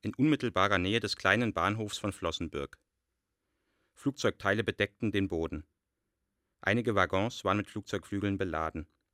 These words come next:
Ganz offensichtlich waren wir in der Nähe einer Flugzeugfabrik. In der Ferne umstanden an steilen Hängen Kiefern und Tannen den Fluss. Das Lager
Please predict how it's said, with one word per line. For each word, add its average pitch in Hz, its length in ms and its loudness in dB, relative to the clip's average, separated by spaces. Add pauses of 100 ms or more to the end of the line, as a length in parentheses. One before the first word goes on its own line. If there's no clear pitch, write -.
(800)
Ganz 127 220 0
offensichtlich 117 680 -4
waren 101 260 4
wir 110 120 0
in 98 100 0
der 92 80 2
Nähe 90 240 0
einer 98 180 0
Flugzeugfabrik. - 880 -8 (1400)
In 95 100 0
der 95 100 4
Ferne 113 300 4
umstanden 104 460 0
an 92 120 0
steilen 104 320 0
Hängen 110 300 -2
Kiefern 127 440 -2
und - 200 -4
Tannen 107 300 0
den 90 140 -2
Fluss. - 380 -10 (1300)
Das 98 160 -2
Lager 117 440 4